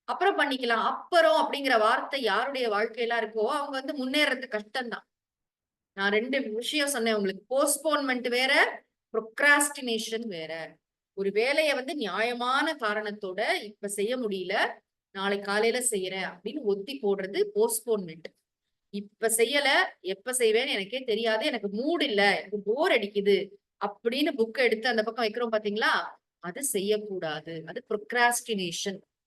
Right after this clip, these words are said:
நெடுநீர். காலம் தாழ்த்தி செய்யக்கூடாது. எல்லாத்தையும் ஒட்டி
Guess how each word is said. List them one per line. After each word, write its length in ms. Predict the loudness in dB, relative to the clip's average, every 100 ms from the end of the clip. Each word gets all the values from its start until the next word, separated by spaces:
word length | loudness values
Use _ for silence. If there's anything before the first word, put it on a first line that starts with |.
| _ _ _ _ _ _ _ 0
நெடுநீர். 760 | 4 6 6 4 6 4 2 -8 _ _
காலம் 460 | 4 6 8 8 6 4
தாழ்த்தி 540 | 6 6 2 0 0
செய்யக்கூடாது. 560 | 4 4 4 2 0 0
எல்லாத்தையும் 440 | 2 2 2 0 -2
ஒட்டி 180 | 0